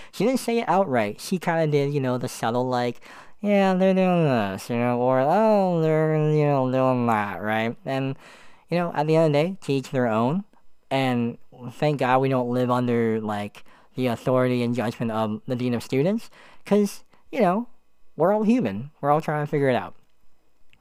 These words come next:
We're gonna fast forward now to the other, like, main portion of the church hurt. So, now, for a lot of people, y'all,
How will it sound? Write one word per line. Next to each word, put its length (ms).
We're 120
gonna 160
fast 260
forward 280
now 260
to 320
the 200
other, 360
like, 200
main 340
portion 520
of 480
the 100
church 300
hurt. 500
So, 360
now, 240
for 160
a 60
lot 180
of 60
people, 260
y'all, 400